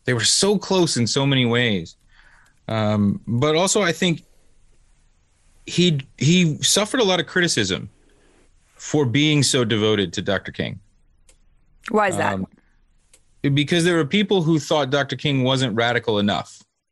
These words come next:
Speaker 1: people in the movement. Um, uh, you know, there is this, uh, I don't know if I'm allowed to say this on here, so bleep me out if I, if you have to,
Speaker 2: You can
Speaker 1: but
Speaker 2: say whatever you want.
Speaker 1: <laughs> Okay.
Speaker 2: <laughs>
Speaker 1: Uh,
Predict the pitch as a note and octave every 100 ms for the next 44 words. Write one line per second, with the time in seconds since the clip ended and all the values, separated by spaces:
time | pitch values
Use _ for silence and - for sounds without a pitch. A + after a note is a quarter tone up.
0 | - B2+ C3+ A#2+ G#2+ G2+ F2+ - - _
1 | _ _ _ _ _ _ _ _ G#2+ G#2+
2 | G#2 G2+ G2 - E2 - E2+ C3 A#2+ A2
3 | A#2 A#2+ A2+ A2 A2 - - - A#2 G#2+
4 | G#2 G2 F#2+ G2 - _ _ _ _ _
5 | _ _ - B2 C3+ B2 C3+ B2 A#2+ A2
6 | - A#2+ A#2 A2 A2+ G#2+ A#2 G#2+ F#2+ -
7 | C3 B2+ B2+ A#2+ A2+ G#2+ G#2+ F#2 G2+ G#2+
8 | G#2+ A2+ A2 - - G#3 C#4+ - C#4 A3+
9 | A3 A#3 C4 B3+ F3+ D#3+ - _ _ _
10 | - B2 - D#4 - A#2+ A3 - - B2+
11 | B2+ A2